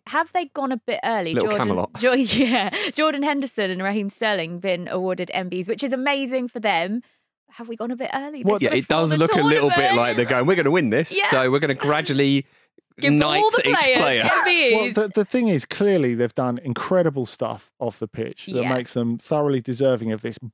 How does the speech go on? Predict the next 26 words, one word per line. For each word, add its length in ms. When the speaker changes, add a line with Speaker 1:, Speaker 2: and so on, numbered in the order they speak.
Speaker 3:
but 340
it 100
does 220
commit 300
you 140
to 100
giving 240
them 100
a 40
knighthood 680
Speaker 1:
<laughs> 40
Speaker 3:
if, 200
if 320
England 480
Speaker 2:
Yeah. 220
Speaker 3:
win 160
the 140
Euros. 440
Speaker 1:
Oof. 280
We 140
may 180
have 100
gone 160
early 240
on 140
that. 220